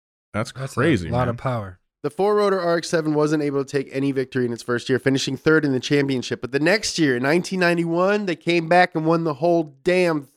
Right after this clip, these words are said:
Speaker 3: thing. Ninety-one wasn't just a big year for Mazda in imsa races. Mazda was gonna take on Le Mans once more with their secret weapon, the seven eight seven B.
Speaker 2: Okay, now, now you're talking my language.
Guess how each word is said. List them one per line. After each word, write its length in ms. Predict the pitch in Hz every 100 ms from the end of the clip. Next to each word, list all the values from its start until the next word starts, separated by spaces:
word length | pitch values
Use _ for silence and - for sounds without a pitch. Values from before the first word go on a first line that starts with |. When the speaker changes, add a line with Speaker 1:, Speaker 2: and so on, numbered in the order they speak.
| -
Speaker 3:
thing. 320 | 202 160 104 _ _ _ _ _ _ _ _
Ninety-one 340 | 139 170 175 170
wasn't 260 | 175 175
just 160 | 165 156
a 40 |
big 160 | 143 139
year 160 | 143
for 140 | 135 131
Mazda 360 | 127 127 123
in 140 | 95 110
imsa 320 | 131 139 123
races. 320 | 110 101 -
Mazda 300 | 117 139 151
was 120 | 147
gonna 220 | 131 139 127
take 340 | - 151 139
on 300 | 135 139 127 _ _ -
Le 120 | 120
Mans 420 | 117 139 139 113
once 460 | 110 135 165 - -
more 420 | 151 156 113 92 _ _ _ -
with 160 | 131
their 120 | - 101
secret 560 | - - 147 127 101
weapon, 340 | 113 117 110 92 _ _ _ _ _ _
the 80 | 104
seven 440 | - 143 131 113 98
eight 240 | 117 -
seven 500 | - - 120 107 85 _ -
B. 320 | 107 110 90
Speaker 2:
Okay, 480 | 139 190 160 123 120
now, 340 | 113 123 196
now 320 | 277 202 170
you're 180 | 147 262
talking 320 | - 208 175
my 140 | 165 147
language. 720 | 131 123 120 123 120 -